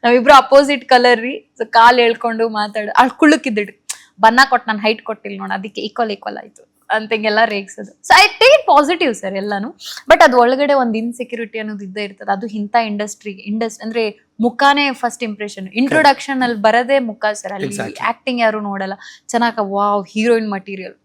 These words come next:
Speaker 1: ಏನ್ ಹೀರೋಯಿನ್ ಮಟೀರಿಯಲ್ ಗುರು. ಅದು so called ಒಂದ್ ಸ್ಟೀರಿಯೋ ಟೈಪ್ ಆಗೈತ್ರಿ ಸರ್. ಯಾರಾದ್ರೂ ಒಂದ್ ಮಕ್ಕಳನ್ನ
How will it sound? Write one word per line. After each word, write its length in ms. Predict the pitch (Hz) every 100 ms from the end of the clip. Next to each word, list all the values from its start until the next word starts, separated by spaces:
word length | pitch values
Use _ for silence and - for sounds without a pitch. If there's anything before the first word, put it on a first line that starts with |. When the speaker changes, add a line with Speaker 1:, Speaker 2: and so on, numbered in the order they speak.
| _ -
Speaker 1:
ಏನ್ 200 | 220 254
ಹೀರೋಯಿನ್ 340 | 226 220 220 208
ಮಟೀರಿಯಲ್ 400 | 190 208 214 196
ಗುರು. 180 | 202
ಅದು 400 | - 233 285 294 _ _ _ _ - -
so 60 | 370
called 420 | 415 415 392 339
ಒಂದ್ 140 | 311
ಸ್ಟೀರಿಯೋ 340 | - 339 349 349
ಟೈಪ್ 300 | 285 269 247
ಆಗೈತ್ರಿ 420 | 226 226 208 208
ಸರ್. 420 | - 196 196 _ -
ಯಾರಾದ್ರೂ 340 | 240 294 302
ಒಂದ್ 280 | 294 254 240
ಮಕ್ಕಳನ್ನ 340 | 233 - 294